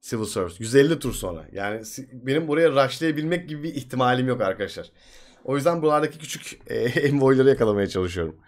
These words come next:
Yüz elli tur. Bayağı saçma yani. Allah, onların malını satamıyoruz ya. Terbiyesizlik. Başka hiçbir şey değil. Neyse, tur başı seksen gold bu arada. Muhteşem.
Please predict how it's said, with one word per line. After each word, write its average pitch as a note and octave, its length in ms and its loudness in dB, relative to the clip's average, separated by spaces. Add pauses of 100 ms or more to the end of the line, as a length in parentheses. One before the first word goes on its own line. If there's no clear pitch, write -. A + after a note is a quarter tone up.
(720)
Yüz A2+ 200 -4
elli A#2+ 220 4
tur. A#2 320 -10
Bayağı G#2+ 280 2
saçma G#2+ 340 -4
yani. E2+ 260 -2 (4000)
Allah, G#2+ 300 -4
onların G#2 320 -2
malını G2+ 280 -4
satamıyoruz E2 560 -10
ya. D2+ 120 -14 (1300)
Terbiyesizlik. F2 680 -10
Başka F2 200 -8
hiçbir G2+ 160 -14
şey F#2 80 -10
değil. E2 160 -14
Neyse, B2 240 -2
tur C3+ 160 0
başı C3+ 200 2
seksen C#3+ 400 0
gold D#3+ 220 0
bu A3 100 6
arada. C3+ 140 0
Muhteşem. B2 1300 0